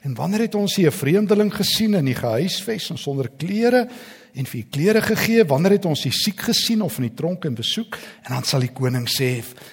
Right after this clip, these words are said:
"Dit verseker ek julle, vir sover julle dit een van die geringste van hierdie broers van my gedoen het, het julle dit aan my gedoen." So die Here sê, Jy moet in die eindtyd,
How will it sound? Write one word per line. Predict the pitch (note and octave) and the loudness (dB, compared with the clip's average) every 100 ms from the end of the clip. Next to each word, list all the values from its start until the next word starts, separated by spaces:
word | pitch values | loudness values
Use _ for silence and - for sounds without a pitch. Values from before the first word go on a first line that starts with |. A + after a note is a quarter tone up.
| _ | _
"Dit | - G#3 G3+ | 4 6 4
verseker | F3 - F3 C#3+ D3 C3 | 0 2 2 2 2 -2
ek | - | 0
julle, | A#2+ G#2+ F#2 - - - _ | -2 -2 -6 -12 -20 -20 _
vir | - | -10
sover | - C#3+ - C#3+ E3+ E3+ | -4 -4 -2 0 4 4
julle | D#3+ D#3+ | 4 4
dit | C3+ F3 | 0 -4
een | C#3+ | -2
van | C#3+ | 0
die | B2+ | 0
geringste | C#3 C3 D#3 A3 G#3+ - F3+ | 0 0 4 4 2 0 -2
van | F3 | 0
hierdie | D#3+ D3 C3 | 2 2 0
broers | C3+ C#3+ C3 | 0 0 0
van | C3+ A#2+ | -4 -2
my | A2 | -2
gedoen | G#2 A#2 G#2+ G2+ | -2 -6 -4 -6
het, | F#2+ - - - - | -8 -12 -20 -20 -12
het | A#2 A2+ | -10 -4
julle | A2+ A2+ | -4 -4
dit | G#2 | -4
aan | A#2+ G#2+ | -6 -4
my | G#2 | -6
gedoen." | G2 A#2 G2+ F#2 F2+ _ _ _ _ _ _ _ _ _ _ _ _ _ _ _ - - _ _ _ - | -6 -8 -8 -12 -16 _ _ _ _ _ _ _ _ _ _ _ _ _ _ _ -12 -12 _ _ _ -12
So | D3 C3+ | -4 0
die | |
Here | C#3 D#3+ D3+ | 2 0 0
sê, | E3+ | 0
Jy | C3+ | 0
moet | B2+ B2+ | 0 -2
in | C3 | 0
die | |
eindtyd, | F3+ G#3+ - F#2 - - | 0 -2 -6 -8 -14 -20